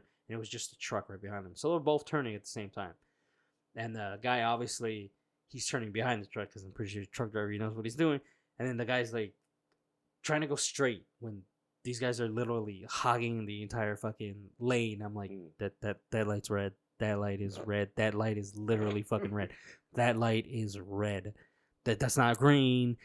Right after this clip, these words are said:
Speaker 1: It's
Speaker 2: Mm.
Speaker 1: not a fucking thing. They have the green on their side to turn. You, you don't." Or, or the guy on our side, the green to turn,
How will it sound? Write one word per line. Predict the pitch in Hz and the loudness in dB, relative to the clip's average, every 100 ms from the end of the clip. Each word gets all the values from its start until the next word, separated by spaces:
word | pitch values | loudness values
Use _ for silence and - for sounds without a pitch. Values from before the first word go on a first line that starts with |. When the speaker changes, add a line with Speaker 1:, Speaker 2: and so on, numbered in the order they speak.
| - 85 | -12 -6
Speaker 1:
It's | - | 0
Speaker 2:
Mm. | |
Speaker 1:
not | 117 | 2
a | |
fucking | 117 123 120 | 4 2 4
thing. | 120 113 110 107 | 6 6 4 2
They | 110 123 | 2 2
have | 131 107 | 2 0
the | 113 | -2
green | 117 131 120 | 2 4 4
on | 113 | 6
their | 135 | 4
side | 131 120 107 | 4 0 0
to | - | -4
turn. | - 110 104 101 98 | -4 -2 -2 -4 -8
You, | 104 104 104 113 127 120 104 | -10 -12 -4 0 0 0 -4
you | 107 | -6
don't." | 110 127 107 101 127 | 4 4 4 0 4
Or, | 127 | 4
or | 120 135 | 6 6
the | 127 | 6
guy | 123 120 120 | 6 6 4
on | 110 110 | 0 -2
our | 120 135 | 0 0
side, | 113 104 - - | -2 -4 -8 -12
the | 113 | -8
green | 127 123 110 | -2 -2 -2
to | - | -6
turn, | - 117 101 98 | -8 -6 -6 -8